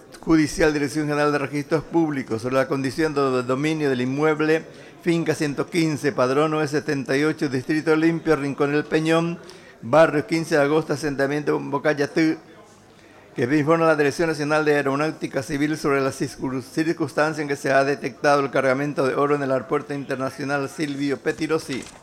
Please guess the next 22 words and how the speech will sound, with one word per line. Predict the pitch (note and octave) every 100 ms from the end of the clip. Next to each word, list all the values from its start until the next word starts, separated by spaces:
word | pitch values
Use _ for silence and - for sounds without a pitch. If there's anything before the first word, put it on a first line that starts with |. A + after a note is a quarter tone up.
| - - - - - - - - - - - - - - -
Que | - C#3
pide | C3+
informe | C3+ D3+ D3+
al |
Ministerio | D3+ C#3 C#3+ D3+ D3
de | C#3+ B2+ B2 C3
Niñez | C3 D3 C#3+
y |
Adolescencia | C#3 C#3 - E3+ D#3+ C#3+ C3+ G#2 F#2+
sobre | A#2+
el | A#2+
programa | A#2 B2+ C3 D3
de | D3
prevención | C#3+ C3 B2 D#3 C#3+
y |
atención | A#2 C3 A#2 C#3+
integral | C#3+ D#3 D3 D3+ D3
a |
víctimas | C3+ D3 D3 C#3+
de | C3
abuso | B2 C#3 -
sexual. | C3+ D3 - D#3 D3+ C#3 A2